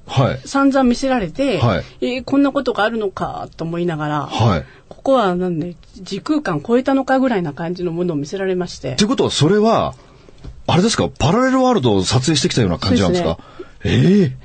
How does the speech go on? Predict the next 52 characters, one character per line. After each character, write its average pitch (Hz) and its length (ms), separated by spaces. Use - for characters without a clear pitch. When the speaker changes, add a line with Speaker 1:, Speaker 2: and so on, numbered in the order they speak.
Speaker 2:
で、 247 100
そ 302 140
れ 320 100
が 320 180
あ 240 60
な 311 120
た 285 140
に 196 140
今 262 240
後 262 180
起 - 40
き 330 100
る 262 80
こ 214 120
と 302 140
だ 277 100
っ 302 60
て - 160
こ 202 140
と 165 80
を - 20
見 170 60
せ 240 100
ら 240 80
れ 240 80
て 165 120
ん 131 120
で、 143 220
Speaker 1:
は 117 240
い。 127 60
Speaker 2:
意 311 100
味 440 100
が 233 100
わ 160 80
か 165 140
ら 175 80
な 165 80
い。 160 40
Speaker 1:
意 175 60
味 190 80
わ 143 80
か 147 120
ん - 20
な 135 80
い - 20
で 117 60
す 101 60
ね、 101 80
全 101 260
く。 90 280
Speaker 2:
う 185 60
ん。 160 180